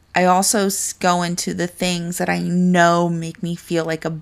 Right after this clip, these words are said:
badass, the things that I know make me feel like a fucking goddess, the things that I know pump me up. All right, so then I will say,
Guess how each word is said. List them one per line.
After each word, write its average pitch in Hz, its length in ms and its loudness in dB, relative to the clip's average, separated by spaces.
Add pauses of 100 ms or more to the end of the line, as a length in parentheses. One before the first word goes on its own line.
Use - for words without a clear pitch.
(140)
badass, - 680 2
the 196 160 0
things 190 240 2
that 220 100 4
I 175 140 4
know 175 380 2
make 170 200 -6
me 175 120 -4
feel 180 240 -4
like 190 180 -6
a 190 60 -6
fucking 180 600 -6
goddess, - 760 0 (480)
the 208 100 -4
things 254 260 2
that 220 160 -2
I 202 80 -4
know 214 960 4 (300)
pump 208 420 -2 (200)
me 180 580 -2 (300)
up. - 400 -2 (440)
All 180 100 0
right, 180 320 2
so 214 160 0
then 202 220 0
I 214 120 4
will 196 180 0
say, 185 520 2